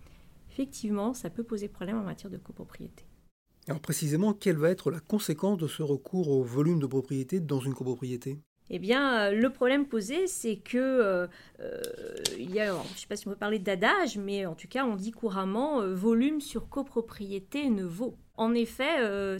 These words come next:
Speaker 1: tant la commission relative à la copropriété, en fait, que le service de la publicité foncière et la doctrine, euh, d'ailleurs, s'accordent pour considérer que la création de volume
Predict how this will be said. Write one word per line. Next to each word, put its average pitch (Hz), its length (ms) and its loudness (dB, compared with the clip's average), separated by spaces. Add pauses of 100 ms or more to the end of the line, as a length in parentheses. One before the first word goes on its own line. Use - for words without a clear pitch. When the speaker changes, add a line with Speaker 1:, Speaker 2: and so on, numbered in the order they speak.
Speaker 1:
tant 294 120 4
la 240 140 4
commission 240 360 0
relative 202 380 0
à 220 80 2
la 185 100 -2
copropriété, 202 600 -6
en 254 80 2
fait, 262 180 -2
que 220 100 -4
le 185 60 -6
service 240 320 -2
de 214 100 -2
la 190 120 0
publicité 196 440 -10
foncière 202 440 -6 (180)
et 320 80 -2
la 233 140 -2
doctrine, 254 500 -6
euh, 190 100 -2
d'ailleurs, 185 360 -6
s'accordent 233 480 -6 (480)
pour 240 160 -2
considérer 233 760 0
que 240 140 -2
la 196 120 0
création 254 440 -4
de 233 60 2
volume 214 340 0